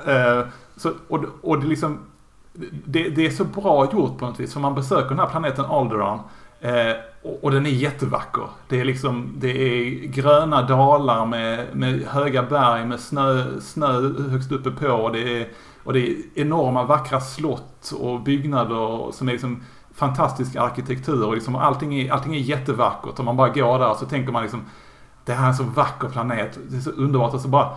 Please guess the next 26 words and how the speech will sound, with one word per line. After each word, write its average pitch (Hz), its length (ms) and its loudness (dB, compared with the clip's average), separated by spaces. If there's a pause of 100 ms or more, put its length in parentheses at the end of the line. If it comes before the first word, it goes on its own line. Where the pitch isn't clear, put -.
(380)
tänker 135 260 0
man, 131 100 -2
så, - 240 -8
så - 120 -8
inser 139 260 0
man 127 100 2
att, - 220 -6 (640)
ah, 107 540 2 (1600)
alltså, 131 220 2 (240)
om, 143 220 -2
om 147 140 0
några, 143 200 4
om 170 240 4
några 156 140 8
tusen 151 340 2
år 160 80 4
så 135 120 0
kommer 131 180 2
hela 139 120 4
den 127 80 2
här 131 80 4
planeten 135 300 0
att 127 60 -4
sprängas 139 420 0
i 135 40 4
luften. 131 460 0